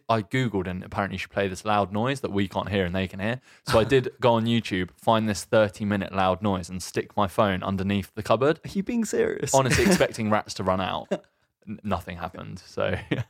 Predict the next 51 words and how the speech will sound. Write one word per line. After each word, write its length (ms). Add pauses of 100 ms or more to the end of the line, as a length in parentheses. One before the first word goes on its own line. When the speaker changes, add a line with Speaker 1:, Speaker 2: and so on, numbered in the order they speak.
Speaker 1:
<laughs> 380
I 60
was 120
like, 120
"Oh, 540 (160)
<laughs> 380
okay. 540
Speaker 2:
<laughs> 320
This 100
is 60
Speaker 1:
Mum, 160
Speaker 2:
fun. 260 (100)
Speaker 1:
I 40
think 180
I've 100
got 160
rats." 500
<laughs> 100
She's 460
like, 100
"You 100
should 180
call 240
your 200
landlord 760 (260)
and 120
speak 320
to 100
him." 360 (420)
And 340 (220)
now 240
there's 180
pest 240
control 240
dealing 300
with 140
it. 260
And 220
the 40
pest 220
control 300
came 360 (360)
laid 260
some 160
poison, 680 (440)
which 280
we, 140
you, 200
you 280
and 80
I, 340